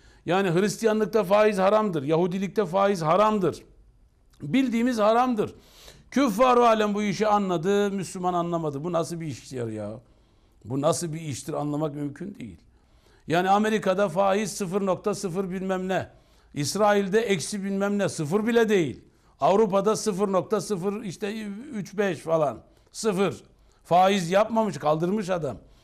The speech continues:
Yani oturarak para kazanamazsın diyor. İlla alın teri. Ben oturduğum yerde para kazanayım. Kazanamazsın diyor. Bazı ülkelerde eksi. Yani parayı veriyorsun, senin parandan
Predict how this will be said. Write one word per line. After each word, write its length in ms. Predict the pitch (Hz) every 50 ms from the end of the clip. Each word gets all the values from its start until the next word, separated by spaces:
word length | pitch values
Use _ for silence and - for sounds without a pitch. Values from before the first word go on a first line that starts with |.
| _ -
Yani 220 | - 180 190 190
oturarak 520 | 196 208 202 202 214 214 214 214 208 208 202
para 160 | 190 208 214
kazanamazsın 720 | 190 202 190 202 208 220 233 233 220 175 - - 160 147 135
diyor. 160 | 139 143 156
İlla 400 | 180 175 170 170 180 - - - - - - -
alın 300 | - 143 185 233 262 247
teri. 380 | - 220 220 196 165 127 95 - - _ _ _ _ _ -
Ben 100 | 190 202
oturduğum 420 | 202 190 147 196 196 180 185 180 175
yerde 220 | 175 185 202 170
para 220 | 175 190 208 196
kazanayım. 300 | 180 180 151 147 143 139
Kazanamazsın 800 | 131 190 214 214 240 247 247 233 214 175 131 - - 135 131 120
diyor. 300 | 117 110 104 95 - - _ _ _ _ _ -
Bazı 260 | 123 151 165 170 214
ülkelerde 460 | 208 202 - 196 208 214 214 202 208
eksi. 580 | 208 208 208 156 - - 208 226 175 - - - - - _ _ -
Yani 240 | 147 160 180 233 175
parayı 360 | 127 170 185 202 214 226 226
veriyorsun, 440 | 226 220 220 214 208 208 233 247 185 -
senin 260 | 196 202 208 202 156
parandan 520 | 175 180 190 202 196 202 214 226 233 226